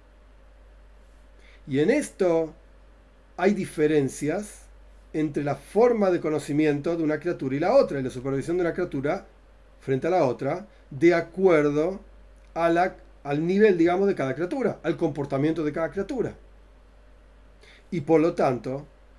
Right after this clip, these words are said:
justamente de este nivel de supervisión divina se proyecta el concepto de recompensa y castigo en los diferentes niveles de la, según la acción de las criaturas.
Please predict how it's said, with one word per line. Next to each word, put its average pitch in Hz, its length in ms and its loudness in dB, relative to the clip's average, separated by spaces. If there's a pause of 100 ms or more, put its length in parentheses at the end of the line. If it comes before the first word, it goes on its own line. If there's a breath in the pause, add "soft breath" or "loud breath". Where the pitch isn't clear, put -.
(100)
justamente 202 800 0
de 123 260 -6
este 185 600 -4
nivel 147 420 4
de 139 80 -2
supervisión 131 500 -4
divina 202 540 0 (220 loud breath)
se 160 140 -4
proyecta 202 500 -2
el 185 80 -4
concepto 175 480 -2
de 196 260 2 (160)
recompensa 156 640 0
y 147 40 -4
castigo 196 520 -4 (640 soft breath)
en 160 120 0
los 156 100 4
diferentes 151 460 0
niveles 175 400 2
de 156 180 0
la, 160 240 0 (300)
según 151 340 -2
la 165 60 0
acción 160 580 -2
de 139 60 -10
las 113 120 -12
criaturas. 175 680 -4